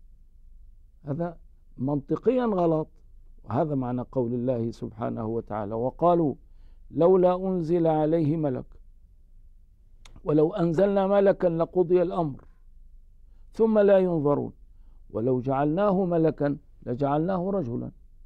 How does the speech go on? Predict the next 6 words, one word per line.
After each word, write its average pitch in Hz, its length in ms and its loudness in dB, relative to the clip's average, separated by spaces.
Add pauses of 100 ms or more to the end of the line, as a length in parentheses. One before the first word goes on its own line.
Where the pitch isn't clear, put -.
(380)
وللبسنا 175 760 2
عليهم 156 440 2
ما 139 200 -4
يلبسون". 120 680 -8 (540)
يعني 117 360 -4 (680)
لنفرض 147 480 0